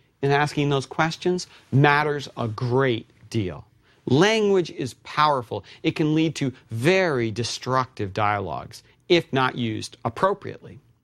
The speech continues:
I want to talk for a moment about a particular case study of a dialogue that didn't go well at all, that became emotional and unproductive. And I want to talk about how it might have been reframed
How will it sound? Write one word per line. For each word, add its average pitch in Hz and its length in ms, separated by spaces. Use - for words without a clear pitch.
I - 80
want 240 220
to - 60
talk 190 240
for 165 100
a 151 40
moment 156 360
about 139 160
a 135 40
particular 165 340
case 196 360
study 117 420
of 185 100
a 185 60
dialogue 202 680
that 147 140
didn't 165 200
go 147 140
well 127 240
at 113 80
all, 92 340
that 147 120
became 180 340
emotional 165 720
and 135 160
unproductive. 131 720
And 175 80
I 202 40
want 254 220
to - 60
talk 202 200
about 170 200
how 196 420
it 185 140
might 180 180
have 160 140
been 151 160
reframed 156 1000